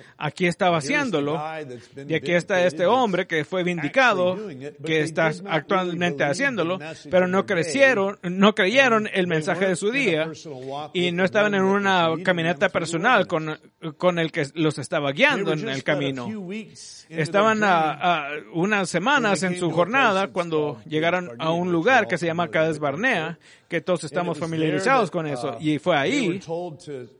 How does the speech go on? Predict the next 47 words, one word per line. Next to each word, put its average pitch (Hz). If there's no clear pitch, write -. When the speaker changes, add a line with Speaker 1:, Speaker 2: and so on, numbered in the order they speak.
Speaker 1:
donde 165
se 214
Speaker 2:
choose 190
Speaker 1:
les 180
Speaker 2:
a -
Speaker 1:
dijo 190
que 165
Speaker 2:
representative 147
from 120
their 110
Speaker 1:
re-, 180
Speaker 2:
tribe 143
Speaker 1:
reconocieran, 180
Speaker 2:
from 233
Speaker 1:
eh, 175
Speaker 2:
amongst 175
Speaker 1:
que, 185
Speaker 2:
them. 135
Speaker 1:
que 175
tomaron 214
Speaker 2:
Uh, 208
Speaker 1:
un 202
re-, 202
un 185
Speaker 2:
each, -
uh, 117
Speaker 1:
representante 165
Speaker 2:
tribe 214
Speaker 1:
de 180
su 170
Speaker 2:
was 151
to 156
choose -
Speaker 1:
tribu, 156
Speaker 2:
a 185
Speaker 1:
y 120
Speaker 2:
representative, 127
Speaker 1:
cada 185
tribu 240
Speaker 2:
uh, 190
who 180
Speaker 1:
iba 175
a 147
Speaker 2:
would 180
Speaker 1:
escoger 165
un 190
Speaker 2:
then, -